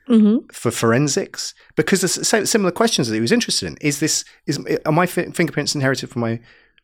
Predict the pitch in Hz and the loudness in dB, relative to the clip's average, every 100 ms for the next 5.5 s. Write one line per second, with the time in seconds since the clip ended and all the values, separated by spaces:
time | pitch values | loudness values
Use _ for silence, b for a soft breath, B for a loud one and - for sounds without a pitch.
0 | _ 120 139 170 190 113 135 170 175 160 | _ 0 2 2 2 2 2 2 2 0
1 | - 110 104 - 117 110 104 101 104 104 | 0 0 0 0 0 0 -2 -2 -2 -4
2 | 101 - - b b b _ - 107 95 | -6 -10 -20 b b b _ -6 -2 -2
3 | 92 76 - 247 320 311 302 269 233 254 | -2 -4 0 2 2 2 2 2 2 2
4 | 247 - 226 220 - 226 - 226 185 165 | 0 2 0 0 -2 -2 0 2 2 0
5 | 160 - _ - | -2 -8 _ -16